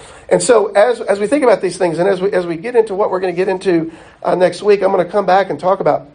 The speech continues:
how all of this is, is filtered through, uh, our, our understanding of the world and our own filters and our own biases.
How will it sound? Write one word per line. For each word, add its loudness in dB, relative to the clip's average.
how 2
all 6
of -2
this -6
is, -10
is -4
filtered -2
through, 0
uh, -2
our, 2
our 0
understanding 0
of -10
the -8
world -8
and 0
our 4
own 2
filters -2
and -2
our 2
own 0
biases. -4